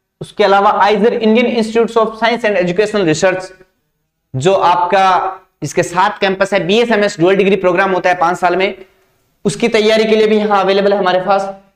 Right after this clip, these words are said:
एचएसडब्ल्यू, जिसका सपना यूपीएससी करना होता है, आईआईटी से यूपीएससी करना या आईआईटी से ग्रेजु-, अ, अपनी graduation और post graduation करना ह्यूमैनिटीज में, आर्ट्स के subject में, एचएसडब्ल्यू, आईआईटी मद्रास करवाता है, इसका course है एचएसडब्ल्यू।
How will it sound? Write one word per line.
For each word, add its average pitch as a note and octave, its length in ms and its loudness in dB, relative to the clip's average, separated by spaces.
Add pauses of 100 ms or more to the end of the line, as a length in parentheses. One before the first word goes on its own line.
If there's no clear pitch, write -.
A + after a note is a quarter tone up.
(180)
एचएसडब्ल्यू, F3+ 600 0
जिसका E3 240 -4
सपना A3+ 240 0
यूपीएससी A3+ 480 0
करना G#3+ 160 0
होता F#3+ 160 2
है, - 100 -4
आईआईटी B3+ 480 2
से C#4+ 120 2
यूपीएससी A#3 500 0
करना C#3 400 -4 (180)
या F3+ 200 0
आईआईटी A#3+ 460 2
से A#3+ 120 -2
ग्रेजु-, G3+ 300 0
अ, E3+ 440 -2
अपनी E3+ 180 -4
graduation G3+ 540 -2
और A3 80 0
post A3 240 -4
graduation G3 400 -2
करना G#3 220 0
ह्यूमैनिटीज G#3+ 720 0
में, G3 120 0
आर्ट्स A3 300 -4
के A3 100 -2
subject E3 380 -4
में, C3 160 -8 (640)
एचएसडब्ल्यू, D3+ 540 -2
आईआईटी G3+ 320 0
मद्रास G3 300 0
करवाता F#3+ 240 0
है, F#3+ 60 2
इसका G3 160 0
course G3 240 -2
है F3 140 2
एचएसडब्ल्यू। G3+ 440 0